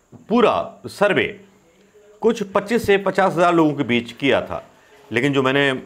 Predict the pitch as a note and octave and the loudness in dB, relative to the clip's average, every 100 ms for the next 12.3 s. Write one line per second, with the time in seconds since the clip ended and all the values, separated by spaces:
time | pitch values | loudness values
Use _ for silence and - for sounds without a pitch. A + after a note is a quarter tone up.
0 | - A2+ B2 B2 A#2+ C3 B2+ A2+ A2 C3 | -2 0 0 2 2 2 2 2 0 0
1 | C#3 C3+ A#2+ A#2 B2+ C3+ C#3 D3 - - | -4 -2 0 0 0 0 0 -2 -8 -20
2 | _ _ _ _ D#3 G#3+ C#3 A#2+ C#3 D3+ | _ _ _ _ 0 2 0 0 2 2
3 | F#3+ F#3 D#3 F3 F#3+ C#3+ D3+ D3+ E3 D#3+ | 2 2 0 0 0 0 0 -2 0 0
4 | E3 E3+ F3+ D#3+ - _ _ _ _ _ | 0 -2 -2 -4 -10 _ _ _ _ _
5 | _ _ _ E3+ F3 A3 - G3 G#3+ F3+ | _ _ _ 0 0 0 -2 0 0 0
6 | G3 G#3 F3+ F3+ E3+ D3 F#3 G3 E3+ E3 | 2 2 2 0 0 0 0 2 2 2
7 | E3+ E3+ F3 - - _ _ _ _ _ | 2 0 -2 -10 -20 _ _ _ _ _
8 | _ _ _ _ _ _ _ _ _ _ | _ _ _ _ _ _ _ _ _ _
9 | _ _ _ _ _ _ _ _ _ _ | _ _ _ _ _ _ _ _ _ _
10 | _ _ _ _ _ _ _ _ _ _ | _ _ _ _ _ _ _ _ _ _
11 | _ - - - - G#3 G#3+ D3+ C3 F#2+ | _ -10 -10 -14 -4 0 0 0 0 -2
12 | D#2+ - | -4 -12